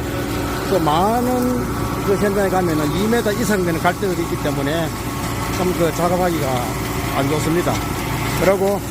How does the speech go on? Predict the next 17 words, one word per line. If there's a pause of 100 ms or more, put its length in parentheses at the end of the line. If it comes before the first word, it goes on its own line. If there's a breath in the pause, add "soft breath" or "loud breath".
(460)
장비도
그렇고
예초기도
그렇고
일단
우리
이런
현장에는 (600)
아주
튼튼해야
됩니다. (2000)
그런데
우리
제인공사에서 (520)
물건을
잘
제작하시고